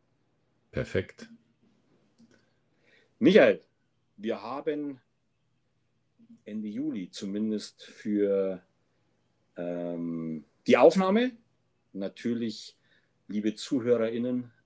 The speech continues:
Speaker 2: äh, für euch natürlich asynchron. Ihr hört, wann immer ihr Lust und Zeit habt, äh, diesen Podcast. Wir werden eine kleine Sommerpause machen, haben wir beschlossen.
Speaker 1: Ja.
Speaker 2: Also auch wir haben uns zwei, drei Wochen,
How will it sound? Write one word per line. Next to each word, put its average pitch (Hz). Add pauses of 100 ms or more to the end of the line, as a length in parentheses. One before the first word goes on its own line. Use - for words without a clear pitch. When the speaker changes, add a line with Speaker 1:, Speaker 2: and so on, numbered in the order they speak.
Speaker 2:
äh, 98
für 117
euch 127
natürlich 117
asynchron. 147
Ihr 123
hört, 120
wann 110
immer 127
ihr 117
Lust 123
und 107
Zeit 160
habt, - (580)
äh, 104
diesen 104
Podcast. - (1300)
Wir 131
werden 202
eine 208
kleine 208
Sommerpause 131
machen, 104
haben 95
wir 92
beschlossen. 85 (1500)
Speaker 1:
Ja. - (1300)
Speaker 2:
Also 104
auch 107
wir 151
haben 151
uns - (220)
zwei, 120
drei 131
Wochen, 135